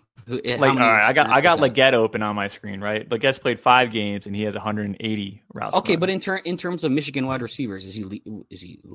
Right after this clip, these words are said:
Speaker 1: second, third?
Speaker 2: No, I have no idea. I'll pull that up. But I'm just saying, like, he's not on the field, and it's not 'cause of his talent. It's just 'cause they're winning games, and they're like, "We
Speaker 1: Yeah.
Speaker 2: don't need him on the field." But, like, I can't,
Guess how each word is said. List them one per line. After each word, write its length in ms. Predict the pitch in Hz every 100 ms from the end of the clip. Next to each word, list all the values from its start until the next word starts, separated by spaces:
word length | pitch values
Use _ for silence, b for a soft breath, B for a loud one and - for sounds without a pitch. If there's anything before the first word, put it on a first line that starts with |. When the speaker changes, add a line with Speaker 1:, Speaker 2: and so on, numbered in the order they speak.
| 98 -
Speaker 1:
second, 460 | - 139 139 131
third? 320 | 123 131 135 - _ _ _ _ _ _
Speaker 2:
No, 160 | 160 160
I 120 | 117
have 140 | 151 120
no 120 | 120
idea. 320 | 117 123 107
I'll 240 | 104 113
pull 160 | - 160
that 140 | 120
up. 160 | 131 120
But 80 | 127
I'm 100 | 160
just 160 | 156
saying, 200 | - 135
like, 100 | 113
he's 80 | 104
not 120 | 123
on 60 | 127
the 80 | 107
field, 560 | - 131 135 110 101 -
and 100 | 120
it's 140 | 120
not 160 | 151 143
'cause 100 | 139
of 60 | 117
his 100 | -
talent. 340 | - 127 113
It's 80 | 110
just 140 | 113
'cause 140 | 120 104
they're 120 | 110
winning 380 | 95 120 117 104
games, 520 | 110 120 104 101 -
and 140 | -
they're 120 | 107
like, 120 | 104 98
"We 80 | 147
Speaker 1:
Yeah. 60 |
Speaker 2:
don't 120 | 104 98
need 140 | 113
him 100 | 107
on 140 | 104
the 80 | 98
field." 460 | - 117 113 - - b b b b -
But, 100 | 113
like, 120 | 110
I 60 |
can't, 320 | 101 139 120